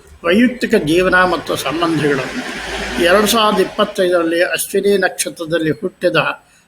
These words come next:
ಅವಿವಾಹಿತ ವ್ಯಕ್ತಿಗಳಿಗೆ ವಿವಾಹ ಯೋಗವು ಹೆಚ್ಚಾಗಿದೆ. ಗ್ರಹಗಳ ಅನುಕೂಲಕರ ಸಂಚಾರವು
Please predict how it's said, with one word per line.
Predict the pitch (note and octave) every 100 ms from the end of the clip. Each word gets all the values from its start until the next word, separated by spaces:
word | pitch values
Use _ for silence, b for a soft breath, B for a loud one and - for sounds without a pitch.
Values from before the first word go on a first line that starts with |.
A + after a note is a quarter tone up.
| b _ D3
ಅವಿವಾಹಿತ | D#3 G3+ G3+ G3+ A3 A3 G3
ವ್ಯಕ್ತಿಗಳಿಗೆ | F3 D#3+ - F#3 E3 D3+ D#3 F3
ವಿವಾಹ | D3+ D3 E3+ E3+ E3+
ಯೋಗವು | D3+ D#3 F3 F#3+ E3 D3 - - b b b b
ಹೆಚ್ಚಾಗಿದೆ. | - F#3+ - - F#3+ E3+ D#3 D3 B2+ D#3 E3 D3+ - b b _ B B B B -
ಗ್ರಹಗಳ | D#3+ F#3 G3+ A#3+ A3+ G#3
ಅನುಕೂಲಕರ | F3 E3+ G3+ A3 G#3+ A3 G#3 F#3
ಸಂಚಾರವು | F3+ C#3 F3 G3 G3 F#3 E3+ D#3 E3+ B3+ -